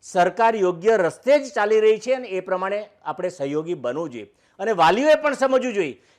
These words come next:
કે જે શાળામાં બીયુ પરમિશનનું પ્રમાણપત્ર ન હોય,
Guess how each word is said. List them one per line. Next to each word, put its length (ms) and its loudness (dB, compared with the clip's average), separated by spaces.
કે 100 2
જે 320 4
શાળામાં 640 0
બીયુ 200 -2
પરમિશનનું 540 -2
પ્રમાણપત્ર 600 -2
ન 120 -4
હોય, 420 2